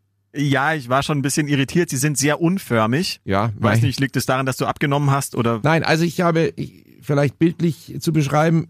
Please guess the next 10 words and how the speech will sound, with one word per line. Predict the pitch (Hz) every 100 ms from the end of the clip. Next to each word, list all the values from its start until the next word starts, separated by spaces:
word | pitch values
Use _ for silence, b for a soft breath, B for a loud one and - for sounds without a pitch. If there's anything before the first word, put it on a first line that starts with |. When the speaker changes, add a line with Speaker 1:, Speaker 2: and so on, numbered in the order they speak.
| -
Speaker 2:
ich | 131 -
habe | 160 170 -
eine | 147 143
Oberweite | 185 208 110 98 95 - 185 208 b b
unter | 160 208 190
meiner | 139 120 71
Jacke, | 110 123 226 311 - _ _ _ _ _ _
aber | 151 160 165 - _ 120
es | 143 - 127
sind | 170 170 - -